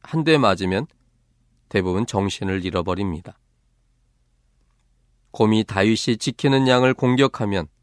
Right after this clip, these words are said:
다윗은 사자를 대항했던 것처럼 대항하고 싸워서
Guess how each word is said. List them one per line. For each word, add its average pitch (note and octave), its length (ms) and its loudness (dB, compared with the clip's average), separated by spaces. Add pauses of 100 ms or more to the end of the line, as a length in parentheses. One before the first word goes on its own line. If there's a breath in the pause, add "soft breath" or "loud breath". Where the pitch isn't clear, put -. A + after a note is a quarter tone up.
(680)
다윗은 E2+ 400 -4
사자를 B2+ 480 0
대항했던 C#3 680 2
것처럼 G#2+ 520 0 (100)
대항하고 G2+ 580 0
싸워서 B2+ 600 0